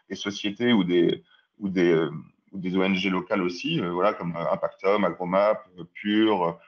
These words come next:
beaucoup d'acteurs qui aujourd'hui, euh, euh, proposent ces services aussi pour le, pour les privés, pour, euh, comment on peut implémenter facilement, euh, ces P S E. Du coup,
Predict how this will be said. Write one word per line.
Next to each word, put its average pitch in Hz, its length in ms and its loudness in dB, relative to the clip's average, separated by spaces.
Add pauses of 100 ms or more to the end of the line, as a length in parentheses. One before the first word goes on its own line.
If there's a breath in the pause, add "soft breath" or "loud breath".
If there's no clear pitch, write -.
(140 loud breath)
beaucoup 117 200 -4
d'acteurs 123 420 -2
qui 104 100 -6
aujourd'hui, 101 540 0
euh, 85 120 0 (400 soft breath)
euh, 98 120 0
proposent 143 480 -4
ces 127 80 -4
services 110 460 0
aussi 123 180 -12
pour 101 160 -6
le, 95 60 0 (240)
pour 98 100 -6
les 92 100 2
privés, 107 360 -2
pour, 98 240 -4
euh, 92 60 -2
comment 120 280 2
on 110 60 0
peut 113 120 -2
implémenter 98 460 -2
facilement, 101 640 -4 (400 loud breath)
euh, 92 80 -6
ces 101 180 -4
P 107 120 0
S 104 200 0
E. 82 60 -4 (1400)
Du 127 200 2
coup, 113 380 2